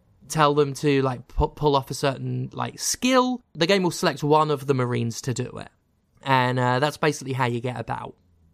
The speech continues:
There are these really large maps with missions that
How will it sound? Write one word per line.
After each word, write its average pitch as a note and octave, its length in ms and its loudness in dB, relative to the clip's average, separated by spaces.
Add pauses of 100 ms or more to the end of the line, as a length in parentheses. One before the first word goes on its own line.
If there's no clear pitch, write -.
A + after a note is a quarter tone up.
(140)
There C#3 140 4
are C#3+ 60 4
these C#3 220 0
really G3+ 320 2
large E3 360 2
maps - 560 -6 (340)
with C3+ 220 -2
missions A#3 640 0
that E3+ 540 0